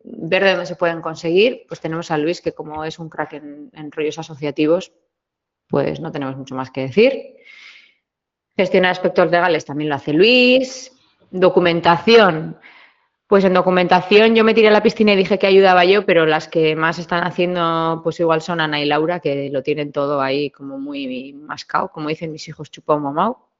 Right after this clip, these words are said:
pues porque lo hacen mucho en temas de, pues eso, subvenciones, que hay que presentar este papel, que hay que presentar este otro. Redes,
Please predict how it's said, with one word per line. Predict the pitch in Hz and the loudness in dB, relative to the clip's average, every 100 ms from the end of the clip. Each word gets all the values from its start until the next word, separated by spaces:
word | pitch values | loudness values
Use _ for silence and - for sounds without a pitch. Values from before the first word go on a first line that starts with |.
| _ _ _ | _ _ _
pues | 160 | -10
porque | - 143 - 139 135 131 131 | -8 -10 -4 0 2 2 0
lo | 143 | -4
hacen | 143 139 | -4 -8
mucho | 139 147 - - _ _ _ - | -8 -10 -12 -14 _ _ _ -10
en | 160 | -6
temas | 156 139 139 135 | -2 -2 -2 -2
de, | 147 127 123 123 | 0 2 2 -2
pues | 143 | -8
eso, | 147 - - - - - | -8 -10 -14 -16 -20 -12
subvenciones, | 156 143 135 170 165 165 160 160 160 | -6 -6 0 0 2 0 0 -2 -2
que | |
hay | 151 | -2
que | 160 | -2
presentar | 147 147 147 | -6 -8 -8
este | - | -6
papel, | 139 131 156 147 | -6 -4 -4 -2
que | |
hay | 147 | -4
que | 135 | -4
presentar | - - - | -10 -16 -14
este | 135 - 147 | -14 -8 -6
otro. | 156 202 226 233 _ - - - - - _ _ | -4 -2 -4 -6 _ -20 -20 -20 -20 -20 _ _
Redes, | 180 220 240 196 143 - | 0 4 6 4 2 -4